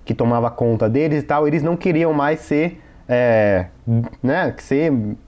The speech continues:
ser escravos, né, então foi meio que a revolução pra tomar conta, e isso meio que, é, você, lendo o livro, você percebe que é uma grande analogia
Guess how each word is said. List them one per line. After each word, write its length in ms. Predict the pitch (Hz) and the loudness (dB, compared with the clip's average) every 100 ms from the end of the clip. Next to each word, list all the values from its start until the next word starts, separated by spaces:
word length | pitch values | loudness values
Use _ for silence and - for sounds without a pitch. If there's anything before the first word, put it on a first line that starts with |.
| - | -8
ser 140 | - | -4
escravos, 640 | 330 - 165 185 151 101 95 | -4 -2 0 0 0 -2 0
né, 180 | 123 | 0
então 340 | 147 131 147 170 - - - | 0 0 -2 -2 -10 -20 -4
foi 160 | 175 | -2
meio 160 | 180 226 | 0 0
que 80 | 233 | 0
a 60 | |
revolução 800 | 220 202 220 208 190 175 214 254 254 | 0 0 0 -2 -2 0 0 -2 -4
pra 200 | - 170 | -2 -2
tomar 260 | 170 180 208 | 0 0 0
conta, 320 | 185 180 208 | 0 -2 0
e 40 | 196 | -2
isso 180 | 190 180 | -2 0
meio 160 | 185 | 0
que, 260 | 190 196 185 - - - - | 0 -2 -2 -10 -20 -12 0
é, 580 | 139 135 123 113 92 - - | 2 4 4 4 0 -4 -18
você, 180 | - 143 - | -10 -10 -2
lendo 320 | 127 147 180 | 0 2 2
o 40 | 147 | 2
livro, 200 | 165 165 | 0 0
você 260 | 151 147 160 | -2 -4 -4
percebe 500 | 170 160 - 143 147 | -2 -2 -2 -2 0
que 140 | 165 | -2
é 20 | |
uma 240 | 151 147 131 | 0 0 0
grande 400 | 117 131 156 156 | 0 0 0 0
analogia 840 | 147 143 131 113 131 151 151 | 0 2 0 0 0 2 0